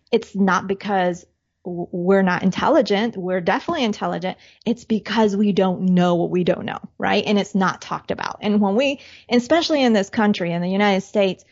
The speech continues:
personal financial education, it's really not there, right? It's not, we're not taught, it's not taught in schools. So I feel we're behind the curve. And what we're teaching is antiquated in the sense that it's missing a whole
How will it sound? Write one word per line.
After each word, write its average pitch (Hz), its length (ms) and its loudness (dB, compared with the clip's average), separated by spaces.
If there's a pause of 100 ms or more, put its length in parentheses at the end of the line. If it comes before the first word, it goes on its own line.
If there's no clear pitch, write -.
(180)
personal 269 420 2
financial 202 420 -2
education, 208 800 2 (280)
it's 196 160 -4
really 185 720 2 (640)
not 202 360 2
there, 208 380 0
right? 196 340 -2
It's 208 200 -8
not, 208 400 0
we're 180 200 -6
not 185 240 -4
taught, - 320 -6
it's 190 180 -4
not 175 220 -2
taught 175 260 -2
in 180 100 -4
schools. 254 680 2 (240)
So 262 220 0
I 285 260 -2
feel 208 340 -2
we're 190 220 -2
behind 185 760 -2
the 196 80 0
curve. 190 640 0 (380)
And 208 320 0
what 220 160 2
we're 208 140 2
teaching 226 640 -2
is 185 580 0 (540)
antiquated 202 640 0
in 202 160 -4
the 185 80 -2
sense 190 320 -4
that 202 160 0
it's 190 260 -4
missing 185 680 2
a 185 120 -4
whole 160 460 -2